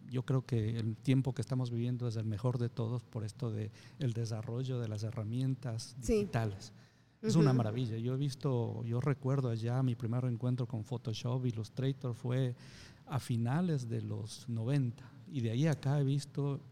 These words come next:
Speaker 1: que un poco más y uno no termina de aprender eso, porque se
Speaker 2: Ujú.
Speaker 1: puede hacer
Speaker 2: Sí.
Speaker 1: maravillas, ¿no? Y, y de hecho, trabajar y dominar, eh, esas herramientas también yo lo considero un arte.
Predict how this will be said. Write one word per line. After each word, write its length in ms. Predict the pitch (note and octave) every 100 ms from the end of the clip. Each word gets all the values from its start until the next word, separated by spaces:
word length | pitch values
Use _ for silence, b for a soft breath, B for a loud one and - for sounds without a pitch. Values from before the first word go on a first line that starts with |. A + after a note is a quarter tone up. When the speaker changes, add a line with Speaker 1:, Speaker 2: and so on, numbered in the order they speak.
| - -
Speaker 1:
que 320 | A#2+ A#2 -
un 140 | D3+ C3
poco 280 | D#3+ E3
más 300 | E3 F3 F#3+
y 220 | D#3 A#2+ A#2+ B B B B B B - -
uno 260 | F3 E3+ D3
no 160 | D3+
termina 380 | D3+ C3 C#3 C#3
de 80 | B2
aprender 400 | - A#2 A2+ A2 G#2+
eso, 200 | - -
porque 240 | - A#3 A3+
se 80 | A3+
Speaker 2:
Ujú. 100 | A3
Speaker 1:
puede 140 | C#3
hacer 260 | C3 C#3+ C3+
Speaker 2:
Sí. 40 |
Speaker 1:
maravillas, 640 | A#2 A2 A2+ F#3+ F3 -
¿no? 160 | C3 C3+
Y, 200 | D3+ C#3
y 120 | E3 B2
de 240 | A#2+ E3
hecho, 320 | G3 - A#2 -
trabajar 460 | A#2+ A2 G#2 D#3 D#3+
y 60 |
dominar, 580 | A2+ A2+ G#2+ C3 D3 D3+
eh, 240 | B2 A2+ B2 -
esas 300 | B2 D3+ C#3+
herramientas 540 | C3+ C3 C3 D3 F3+
también 280 | C3+ C3+ D#3+
yo 160 | C#3+
lo 120 | G3 D3+
considero 420 | A2 - A2 A2
un 120 | A2
arte. 300 | C#3 B2+